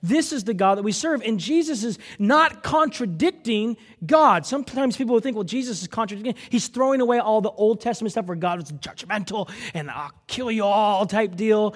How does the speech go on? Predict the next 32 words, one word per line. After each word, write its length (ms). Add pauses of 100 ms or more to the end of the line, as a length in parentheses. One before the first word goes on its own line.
(240)
right? 140
And 80
we 60
get 100
this 120
picture 360
of 100
God. 240
No, 140
no. 180 (240)
Old 220
Testament, 420
New 140
Testament, 440
God 220
was 140
always 400
merciful, 520 (140)
slow 400
to 100
anger, 360 (180)
abounding 560
in 60
steadfast 600
love. 220 (840)
Same 400
yesterday, 420
today, 300
and 120
forever. 380
God 300
has 200